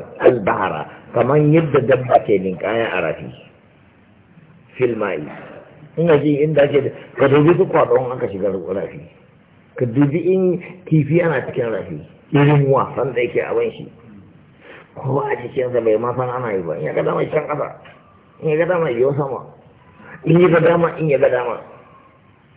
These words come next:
Ka bi shi rere. Kuma, kuma ba to wannan abu da ya sama ce, eh, lalle komai na Allah ne.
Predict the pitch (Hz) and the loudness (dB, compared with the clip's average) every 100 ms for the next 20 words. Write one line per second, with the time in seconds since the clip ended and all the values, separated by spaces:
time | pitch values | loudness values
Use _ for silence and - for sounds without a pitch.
0 | - 156 151 185 143 131 139 156 120 - | -2 2 4 2 2 0 2 0 0 -6
1 | - - - _ _ _ _ _ _ _ | -16 -20 -20 _ _ _ _ _ _ _
2 | _ _ - - 135 - - - - - | _ _ -18 -16 -16 -16 -14 -12 -14 -18
3 | - _ _ _ _ - _ _ _ _ | -20 _ _ _ _ -20 _ _ _ _
4 | _ _ _ _ _ _ - - 143 139 | _ _ _ _ _ _ -14 -10 -6 -4
5 | 131 - - - 151 127 120 104 98 - | -4 -8 -14 -6 -4 -2 -4 -6 -8 -6
6 | 104 92 127 170 165 143 - - 113 107 | -6 -2 -2 -2 -2 -4 -6 -4 -2 0
7 | 107 92 - - 113 98 92 92 90 92 | 0 0 -8 -12 -10 -8 -6 -8 -8 -10
8 | 85 85 85 80 78 87 90 98 98 95 | -10 -10 -10 -10 -12 -16 -12 -12 -10 -12
9 | 95 101 98 - 98 87 90 78 82 69 | -10 -10 -10 -10 -8 -8 -8 -8 -8 -8
10 | 60 - | -10 -12